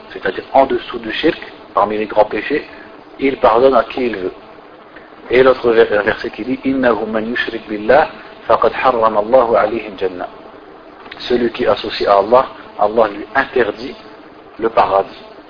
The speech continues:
Donc voilà ce qu'est le sihr. C'est l'adoration d'autre qu'Allah avec un but précis. Et ce sont des pratiques, donc des pratiques qui sont connues chez les gens de, de cette pratique, des pratiques qui sont précises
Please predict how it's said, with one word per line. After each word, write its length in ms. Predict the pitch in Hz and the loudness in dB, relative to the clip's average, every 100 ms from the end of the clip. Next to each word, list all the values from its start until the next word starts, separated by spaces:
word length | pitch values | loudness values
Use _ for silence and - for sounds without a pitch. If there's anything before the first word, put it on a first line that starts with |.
| - - - - - - | -20 -20 -20 -20 -20 -4
Donc 180 | 113 - | -4 2
voilà 240 | 127 151 | 6 6
ce 160 | 156 139 | 4 0
qu'est 300 | - 160 - | 0 0 2
le 100 | 120 | -2
sihr. 380 | 117 - 117 107 - | -2 0 0 0 -4
C'est 160 | - 127 | -4 2
l'adoration 640 | 131 135 139 123 123 151 135 | 4 6 6 6 2 -2 2
d'autre 320 | 135 - 120 | 2 2 -2
qu'Allah 480 | - 113 117 147 - - - | 2 4 4 2 0 -16 -6
avec 360 | 120 117 135 - | 2 4 4 4
un 80 | 120 | 0
but 280 | - 151 - | 0 -8 -6
précis. 440 | - - - - - - - - | -6 -6 -6 -14 -18 -20 -20 -10
Et 100 | 110 | -8
ce 120 | 104 120 | -6 0
sont 180 | 151 139 | 2 4
des 120 | 131 | 4
pratiques, 580 | - 135 - 135 - 113 | 4 0 0 -8 -8 -2
donc 240 | 117 117 | -2 0
des 80 | 117 | -6
pratiques 420 | 113 120 - - | -4 -2 -2 -4
qui 140 | - 110 | -10 -8
sont 240 | - 110 - - - - - - - | -4 -6 -6 -20 -20 -20 -20 -20 -2
connues 380 | 147 139 143 160 - | 0 2 0 -4 -12
chez 160 | - 117 | -8 -4
les 140 | 110 | -2
gens 200 | 107 117 | 2 4
de, 300 | 104 101 92 82 - - - - - | 4 -2 -4 -8 -16 -20 -20 -20 -16
de 60 | 185 | -8
cette 220 | - - | -4 -4
pratique, 420 | - - - - - - - - - - | -2 -4 -2 -6 -6 -20 -20 -20 -18 -4
des 100 | 113 | -4
pratiques 360 | - 123 127 | 0 0 0
qui 140 | - 117 | -8 -8
sont 160 | - | -4
précises 600 | 113 - 127 - 302 170 | -4 0 0 0 -4 -4